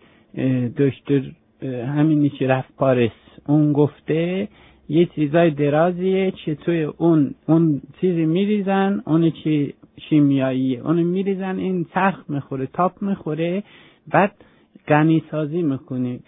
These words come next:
غنی سازی یعنی این که بهش هی چیز می‌ده، که این میچرخه، از خودش یه چیز درست می‌کنه که توی کتاب شیمی نوشته،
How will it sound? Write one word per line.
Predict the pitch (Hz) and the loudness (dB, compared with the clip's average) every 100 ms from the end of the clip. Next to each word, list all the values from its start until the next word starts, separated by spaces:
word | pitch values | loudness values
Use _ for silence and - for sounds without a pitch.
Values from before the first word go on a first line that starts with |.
| - | 2
غنی | 151 170 175 - | 4 4 2 0
سازی | 180 175 185 | -2 -2 -2
یعنی | 170 156 | -2 0
این | 170 180 | 0 -2
که | - 180 | -4 -4
بهش | 170 165 - | -2 -4 -6
هی | 180 170 - | -2 0 2
چیز | 190 151 | 2 2
می‌ده، | 127 123 110 107 - _ _ _ _ | 2 0 -2 -4 -8 _ _ _ _
که | - | -4
این | 160 190 180 | -2 -2 0
میچرخه، | 175 165 170 160 156 - 185 214 - | 0 0 0 0 -2 -6 -6 -4 0
از | 165 - | -2 0
خودش | - 202 170 - | 4 6 6 6
یه | 180 185 | 4 4
چیز | 202 | 2
درست | 180 175 160 180 208 - | 4 2 4 2 2 2
می‌کنه | 208 214 214 | 2 4 4
که | 208 233 214 - | 4 4 2 4
توی | 214 208 | 6 8
کتاب | - - - 175 | 6 -2 2 2
شیمی | 175 - 160 170 | 2 4 6 6
نوشته، | 160 143 139 - 139 | 6 4 2 2 0